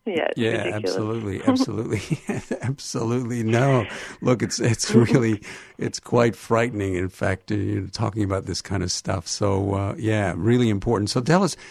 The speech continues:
Speaker 2: so it starts at ten thirty. It's on the steps of Parliament. Is that, is that wh-,
Speaker 1: Yeah,
Speaker 2: where it's
Speaker 1: and
Speaker 2: going?
Speaker 1: then
Speaker 2: Mm-hmm. What next?
Speaker 1: And that follows into the next event, which is being put on by Market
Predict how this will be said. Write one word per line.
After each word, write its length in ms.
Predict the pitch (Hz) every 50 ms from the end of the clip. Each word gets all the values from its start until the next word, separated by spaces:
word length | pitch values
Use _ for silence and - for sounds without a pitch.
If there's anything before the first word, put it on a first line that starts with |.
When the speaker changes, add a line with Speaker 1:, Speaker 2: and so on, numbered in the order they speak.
| - - -
Speaker 2:
so 180 | - 147 127
it 100 | - -
starts 340 | - - - - 175 - -
at 100 | - -
ten 240 | - - 151 147 131
thirty. 400 | - - 143 127 120 117 127 131
It's 140 | 117 - 123
on 120 | 120 117
the 60 | 113
steps 300 | 98 - - 127 - -
of 100 | 120 -
Parliament. 580 | - - - 123 123 127 113 101 85 71 - - _ _ _ _ _ -
Is 120 | - 98
that, 200 | 120 127 135 - _ _ -
is 100 | - 107
that 160 | 117 131 131 -
wh-, 140 | - 190
Speaker 1:
Yeah, 140 | 196 196 -
Speaker 2:
where 140 | - 117 117
it's 100 | - 202
Speaker 1:
and 120 | 202 -
Speaker 2:
going? 420 | 135 202 214 233 240 233 233 - - _ _ _ _ _ _ -
Speaker 1:
then 100 | - 113
Speaker 2:
Mm-hmm. 220 | 107 120 127 117 92 76 _ _ _ _ _ _ _ _ _ _ _ _ _ _ -
What 160 | - 117 120
next? 340 | 117 113 110 98 - - - -
Speaker 1:
And 140 | 202 196 202
that 120 | 202 - - - -
follows 380 | 214 208 208 208 208 208 190 -
into 300 | 185 180 185 - - 180
the 100 | 180 175
next 380 | 175 - - - - - -
event, 300 | 202 165 170 226 415 - - - - - - - - - - - - - - - -
which 240 | 196 196 190 - -
is 280 | 202 185 185 185 175
being 240 | - 180 175 175 180
put 200 | - - 196 190
on 140 | 190 190 185
by 140 | 185 185 185
Market 380 | 175 160 151 165 - - -